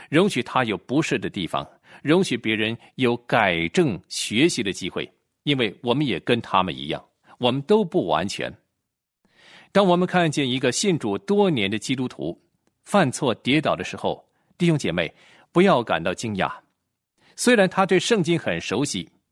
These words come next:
灵命也有一定的成长，但是我不要去苛责，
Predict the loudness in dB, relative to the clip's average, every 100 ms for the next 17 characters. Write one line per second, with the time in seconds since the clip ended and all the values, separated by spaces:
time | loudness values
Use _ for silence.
0 | _ _ _ -4 0 2 2 0 0 0
1 | -2 -4 -2 0 0 -2 -4 0 0 -2
2 | _ -20 -8 -2 0 0 -4 -6 _ _
3 | -2 0 2 0 0 -6 -6 0 2 2
4 | -4 -6